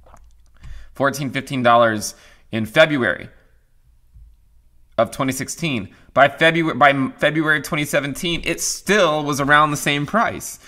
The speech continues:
So we know that we can have these long consolidations in the market that don't necessarily put in new all-time highs for a while. And even in this case, we actually went below the twenty-week S M A for a while.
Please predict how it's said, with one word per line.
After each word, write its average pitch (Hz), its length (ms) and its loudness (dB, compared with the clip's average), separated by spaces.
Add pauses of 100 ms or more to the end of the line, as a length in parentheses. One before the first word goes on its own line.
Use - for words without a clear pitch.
(220)
So 165 340 2
we 165 260 -2
know 170 600 4
that 139 180 -2
we 156 160 -2
can 160 140 -4
have 185 260 -2
these 131 200 -6
long 170 600 0
consolidations 165 840 0
in 143 100 -4
the 135 60 -4
market 135 580 0 (380)
that 143 200 -4
don't 156 280 2
necessarily 135 580 2
put 131 240 -6
in 135 120 -2
new 135 120 -4
all-time 147 380 -2
highs 180 320 -4
for 101 160 -8
a 104 80 -2
while. 85 280 4 (280)
And 151 140 0
even 185 240 2
in 143 160 0
this 233 300 0
case, 98 480 -4
we 131 160 2
actually 123 340 4
went 113 220 -2
below 110 200 -2
the 98 80 -4
twenty-week 104 460 -6
S 98 220 -4
M 101 80 -6
A 92 100 -6
for 92 200 -6
a 87 60 -4
while. 71 360 -6